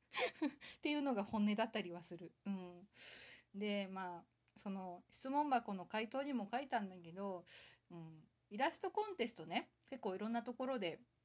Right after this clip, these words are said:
やってたりするんだけど、まあ、商業誌でもそうだし、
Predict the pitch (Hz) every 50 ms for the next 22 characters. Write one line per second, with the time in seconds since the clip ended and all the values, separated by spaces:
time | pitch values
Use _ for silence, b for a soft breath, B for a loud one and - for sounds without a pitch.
0 | _ _ _ _ _ _ _ _ - - - _ _ 190 175 170 - 220 208 180
1 | 160 160 156 - - 175 190 180 170 180 240 - - 160 147 156 156 - - 175
2 | 175 - - 208 202 202 214 214 214 - 175 190 160 156 175 175 175 - - 214
3 | 202 185 180 - - 233 220 175